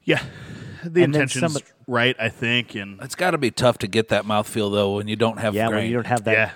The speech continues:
Speaker 2: you don't have that.
Speaker 3: You know, can you use, or
Speaker 1: I wanna see
Speaker 3: are
Speaker 1: this with a
Speaker 3: oats
Speaker 1: sh-
Speaker 3: an, an, uh, uh, acceptable
Speaker 1: I don't
Speaker 3: substitution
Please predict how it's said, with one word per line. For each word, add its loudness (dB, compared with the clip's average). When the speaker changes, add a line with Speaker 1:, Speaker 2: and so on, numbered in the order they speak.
Speaker 2:
you -10
don't -4
have -2
that. -12
Speaker 3:
You -2
know, 2
can -2
you 0
use, 2
or 0
Speaker 1:
I 2
wanna 0
see -2
Speaker 3:
are 6
Speaker 1:
this 4
with 8
a 4
Speaker 3:
oats -2
Speaker 1:
sh- -8
Speaker 3:
an, 0
an, -6
uh, 2
uh, -2
acceptable 0
Speaker 1:
I 2
don't 0
Speaker 3:
substitution -2